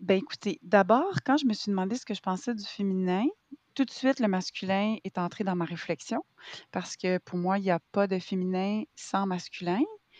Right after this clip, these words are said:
Et donc, je me suis dit : « Est-ce que... Est-ce que cette séparation-là est naturelle ou elle est quelque chose qu'on nous a, heu, imposé ? » Heu,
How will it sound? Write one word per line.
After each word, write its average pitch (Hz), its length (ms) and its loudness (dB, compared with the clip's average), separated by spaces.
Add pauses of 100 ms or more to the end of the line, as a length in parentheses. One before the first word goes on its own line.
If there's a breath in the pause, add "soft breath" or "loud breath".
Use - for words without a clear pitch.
(380 loud breath)
Et 196 140 0
donc, 202 200 2
je 202 100 -4
me 185 80 0
suis 185 200 -8
dit : « 202 280 -4
Est-ce 180 300 0
que... 220 380 2 (800 soft breath)
Est-ce 185 200 -2
que 208 120 -4
cette 196 220 0
séparation-là 214 920 2
est 208 60 2
naturelle 196 720 2
ou 185 160 2
elle 170 180 4
est 175 140 -2
quelque 180 280 0
chose 202 220 -6
qu'on 175 200 0
nous 170 260 -2
a, 170 520 4
heu, 160 40 -10 (360 loud breath)
imposé ? » 170 600 0 (480)
Heu, 147 440 -4